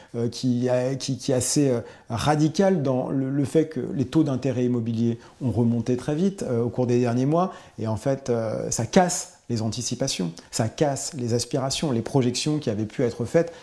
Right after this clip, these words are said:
y compris par des membres de, de classe moyenne pour qui la question de la survie est, euh, est laissée, euh, est, est laissée derrière elle. Donc c'est l'idée de se dire, la dynamique permet de mieux penser les classes sociales,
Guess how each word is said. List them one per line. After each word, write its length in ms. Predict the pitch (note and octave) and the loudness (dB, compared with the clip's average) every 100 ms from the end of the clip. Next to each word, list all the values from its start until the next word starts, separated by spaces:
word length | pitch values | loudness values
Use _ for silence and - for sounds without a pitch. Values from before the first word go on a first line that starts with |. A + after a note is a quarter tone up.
| - | -6
y 80 | E3 | -2
compris 320 | - C3+ F3 | 0 2 2
par 140 | D#3+ A#2 | 2 2
des 120 | A#2 | 2
membres 360 | B2 C3+ A2+ | 2 2 0
de, 200 | A2 G#2+ | -2 -2
de 120 | G#2+ A#2+ | -2 0
classe 260 | C#3 A#2+ | 0 0
moyenne 320 | B2+ C3 D3+ | 2 4 4
pour 140 | B2+ G2+ | 2 -4
qui 100 | D3 | -2
la 100 | A2+ | -2
question 260 | A#2 - | -2 -4
de 80 | B2 | -2
la 80 | G#2 | 0
survie 460 | G#2+ A#2+ G#2 C#3+ D#3 - - - - - | -2 -2 2 2 2 -6 -20 -20 -20 6
est, 240 | D3+ C#3+ | 6 8
euh, 160 | A#2 A2+ | 4 2
est 80 | C3+ | 2
laissée, 400 | B2+ B2 - C#3+ | 4 2 2 4
euh, 260 | B2 A2 A2 | 4 2 0
est, 200 | C3 C#3+ | -2 0
est 40 | |
laissée 220 | C3 B2+ C#3 | 0 0 2
derrière 300 | C3 D3 E3 | 2 4 4
elle. 120 | E3 | 4
Donc 180 | C3+ B2+ | 2 2
c'est 100 | D#3+ | 2
l'idée 240 | E3 A3+ | 4 2
de 100 | G3 | 2
se 140 | D3+ | 0
dire, 300 | C#3+ D3 F#3+ A3 - - _ _ | 2 4 4 2 -10 -20 _ _
la 160 | D3 C3 | 2 4
dynamique 720 | C#3+ F#3 D#3 F3 G#3 - - _ | 6 6 6 2 -2 -12 -20 _
permet 260 | C#3 C3+ | 2 4
de 100 | C#3+ | 2
mieux 200 | B2 C#3+ | 4 4
penser 260 | F3 D3 - | 2 0 0
les 100 | C3 | -2
classes 200 | B2+ A#2 | 0 -2
sociales, 440 | B2+ - B2+ D3+ | -2 -4 -4 -6